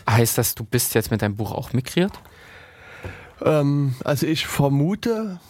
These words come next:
Speaker 2: dass, äh,
Speaker 1: Mhm.
Speaker 2: wenn ich jetzt eine neue Ausgabe schreiben würde, dann,
Speaker 1: Ja.
Speaker 2: also da-, das weiß ich, dann muss die in ascii doc geschrieben werden.
Speaker 1: Aha.
Speaker 2: Und ob das jetzt sozusagen das Archiv schon migriert ist, das weiß ich nicht. Also ich hab
Speaker 1: Na gut, das
Speaker 2: irgendwie,
Speaker 1: kannst du wahrscheinlich nicht machen.
Speaker 2: äh, mein, also das Archiv jetzt irgendwie seit der letzten,
Speaker 1: Hm.
Speaker 2: also seit letztem S-,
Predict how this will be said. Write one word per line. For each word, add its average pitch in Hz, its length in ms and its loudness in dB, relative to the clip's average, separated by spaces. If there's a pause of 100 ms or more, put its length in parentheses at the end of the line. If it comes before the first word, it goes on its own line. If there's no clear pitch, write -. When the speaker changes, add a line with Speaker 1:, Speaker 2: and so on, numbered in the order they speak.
(400)
Speaker 2:
dass, - 340 -2
äh, - 60 -4
Speaker 1:
Mhm. 120 560 2
Speaker 2:
wenn 135 140 0
ich 143 80 -2
jetzt 147 200 -2
eine 131 320 2
neue 135 220 2
Ausgabe 127 420 0
schreiben 131 320 0
würde, 156 280 0
dann, 131 240 0
Speaker 1:
Ja. 113 100 4
Speaker 2:
also 127 200 2 (360)
da-, 135 100 2
das 123 240 0
weiß 139 260 2
ich, 147 80 0
dann 131 120 2
muss 139 160 2
die 135 80 0
in 110 80 2
ascii 143 260 0
doc 135 140 -4
geschrieben 165 420 -2
werden. 147 200 2
Speaker 1:
Aha. 123 140 0 (360)
Speaker 2:
Und 131 260 2
ob 139 160 -2
das 135 140 0
jetzt 139 180 0
sozusagen 131 340 2
das 127 120 2
Archiv 175 600 -2
schon 143 200 2
migriert 131 360 0
ist, 147 140 -2
das 139 120 -2
weiß 127 200 4
ich - 60 -6
nicht. 131 180 4
Also 120 100 2
ich 117 80 2
hab 127 140 0
Speaker 1:
Na 120 80 4
gut, 120 200 2
das 117 80 2
Speaker 2:
irgendwie, 131 80 2
Speaker 1:
kannst 117 160 2
du 104 60 -2
wahrscheinlich 104 440 -4
nicht 107 180 -6
machen. 107 500 -2
Speaker 2:
äh, - 40 0
mein, 135 280 4
also 131 140 2
das 123 100 4
Archiv 143 340 2
jetzt 127 140 0
irgendwie 131 220 2
seit 127 200 0
der 123 60 0
letzten, 123 580 0
Speaker 1:
Hm. 104 180 0
Speaker 2:
also 110 120 4
seit 117 240 2
letztem 123 320 0
S-, - 160 -6